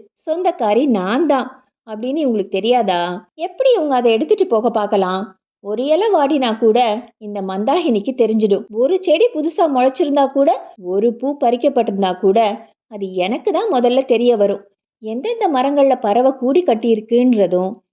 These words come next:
எத்தனை கூடுகள்ல முட்டை உடைஞ்சு குஞ்சுகள் வெளியே வர இருக்குன்றதும்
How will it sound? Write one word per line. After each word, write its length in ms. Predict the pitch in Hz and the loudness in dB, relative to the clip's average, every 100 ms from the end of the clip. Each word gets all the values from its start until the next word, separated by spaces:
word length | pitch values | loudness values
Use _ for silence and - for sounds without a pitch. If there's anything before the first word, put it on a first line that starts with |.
| _ - | _ -10
எத்தனை 440 | 196 - 381 392 | -10 -8 -6 -6
கூடுகள்ல 480 | 381 339 392 403 359 | -4 -2 0 2 0
முட்டை 340 | 277 220 220 392 | 2 -2 0 2
உடைஞ்சு 380 | 269 254 254 285 285 _ _ | 2 2 2 0 -2 _ _
குஞ்சுகள் 440 | 233 247 370 339 202 | -14 -6 0 0 2
வெளியே 320 | 214 262 339 | 2 2 2
வர 160 | 285 247 | 4 2
இருக்குன்றதும் 720 | 214 208 240 214 180 202 | 2 2 0 2 2 2